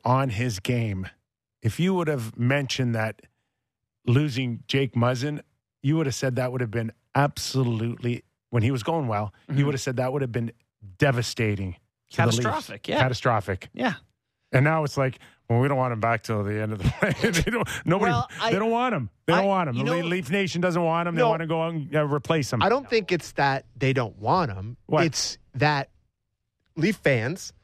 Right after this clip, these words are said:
Speaker 3: like myself, see other teams using their financial might,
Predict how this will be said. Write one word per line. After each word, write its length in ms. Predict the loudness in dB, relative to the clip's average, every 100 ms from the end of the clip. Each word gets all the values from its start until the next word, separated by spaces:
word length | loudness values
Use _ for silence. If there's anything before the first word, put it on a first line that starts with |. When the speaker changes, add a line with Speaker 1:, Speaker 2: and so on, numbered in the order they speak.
| _ _ _ _
Speaker 3:
like 180 | -2 0
myself, 500 | -2 -4 -6 -6 -6 _ _ _ _ _
see 500 | -6 0 4 4 2 0
other 380 | 2 2 4 2
teams 680 | 0 -4 -6 -4 -6 -8 -14 _ _
using 440 | 0 2 2 0
their 220 | 2 0 0
financial 920 | 0 2 0 -2 0 0 0 -2 -8 _ _ 0
might, 400 | 2 0 -4